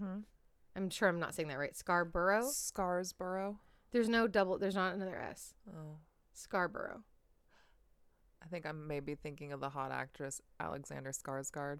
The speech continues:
Speaker 1: <laughs>
Speaker 2: <laughs> We're mixing the two?
Speaker 1: Yeah, maybe.
Speaker 2: He would have actually made a great
Speaker 1: He
Speaker 2: Paul
Speaker 1: would have been
Speaker 2: Bernardo.
Speaker 1: fucking phenom. They
Speaker 2: Yeah.
Speaker 1: should do a remake of
Speaker 2: Mm-hmm.
Speaker 1: Paul's point of view
Speaker 2: Mm-hmm.
Speaker 1: with him. <laughs>
Speaker 2: Like how they did a remake of Twilight with Edward's point of view.
Speaker 1: <laughs>
Speaker 2: Same thing.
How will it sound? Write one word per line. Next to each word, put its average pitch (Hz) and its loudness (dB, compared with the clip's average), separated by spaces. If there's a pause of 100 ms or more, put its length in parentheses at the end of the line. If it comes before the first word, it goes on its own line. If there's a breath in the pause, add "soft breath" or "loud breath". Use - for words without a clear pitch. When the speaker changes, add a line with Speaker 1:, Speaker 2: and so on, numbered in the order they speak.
Speaker 1:
<laughs> 233 6
Speaker 2:
<laughs> - 0
We're 214 6
mixing 190 2
the 196 0
two? 214 -2
Speaker 1:
Yeah, 202 2
maybe. 160 -6
Speaker 2:
He 302 6
would 359 6
have 240 8
actually 214 8
made 214 4
a 196 4
great 180 4
Speaker 1:
He 208 2
Speaker 2:
Paul 208 12
Speaker 1:
would - 8
have 196 12
been 196 8
Speaker 2:
Bernardo. 180 8 (120)
Speaker 1:
fucking 139 -2 (100)
phenom. 135 0 (100)
They 156 6
Speaker 2:
Yeah. 180 2
Speaker 1:
should 135 0
do 151 4
a 139 6
remake 160 0 (100)
of 170 4
Speaker 2:
Mm-hmm. 190 -6
Speaker 1:
Paul's 170 2
point 208 -2
of 202 -4
view 226 0
Speaker 2:
Mm-hmm. 214 0
Speaker 1:
with 226 6
him. 185 4
<laughs> 302 12 (160)
Speaker 2:
Like 190 2
how 190 6
they 196 4
did 190 0
a 202 4
remake 202 2
of 208 2
Twilight 214 6
with 220 0
Edward's 262 6
point 233 8
of 214 4
view. 175 2
Speaker 1:
<laughs> 359 -2
Speaker 2:
Same 202 6
thing. 240 0